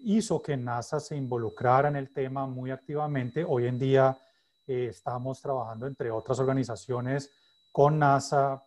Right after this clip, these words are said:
con la, eh, Agencia, eh, Aeronáutica de los Estados Unidos, la F A A, y con un sinnúmero de corporaciones aeroespaciales, eh, hoy en día.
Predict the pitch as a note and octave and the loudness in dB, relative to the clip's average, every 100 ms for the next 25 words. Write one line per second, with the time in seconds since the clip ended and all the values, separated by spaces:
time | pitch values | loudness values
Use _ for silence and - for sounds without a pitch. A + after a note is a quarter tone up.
0 | _ C#3+ D3 C#3+ C#3+ D3 D3 C3 A#2+ - | _ -2 0 4 4 4 2 0 -2 -4
1 | _ _ - A#2+ C3+ B2+ C#3+ C#3 C#3 D#3 | _ _ -6 -2 -2 0 2 4 4 2
2 | B2+ A#2+ A#2 - _ _ - B2 A#2+ A#2+ | 2 2 -2 -8 _ _ -4 0 2 0
3 | C#3+ C#3+ C3 B2 - A#2+ A#2 A#2 A#2+ D3+ | 0 0 0 -2 -4 -4 -4 -6 -4 -2
4 | C#3+ A#2 A2 B2 A#2 D3+ D#3 - _ _ | 0 0 -2 -4 0 0 0 -6 _ _
5 | _ _ D#3+ D#3 D#3 D3 C#3+ F3+ F3 F3 | _ _ -6 2 2 2 0 2 2 4
6 | E3+ D#3+ D#3 C#3+ C#3 B2 - B2+ C3 C#3 | 4 4 4 0 -2 -4 -4 -6 -2 -2
7 | C3 - A2 - A#2 A2+ C3 B2+ - C3 | -4 -6 -8 -4 -4 0 -2 -2 -4 -4
8 | A#2 A2+ A2 D3+ A#2 A#2 A2+ A#2+ G2 | -2 -2 -2 -2 -2 -2 -2 -2 -4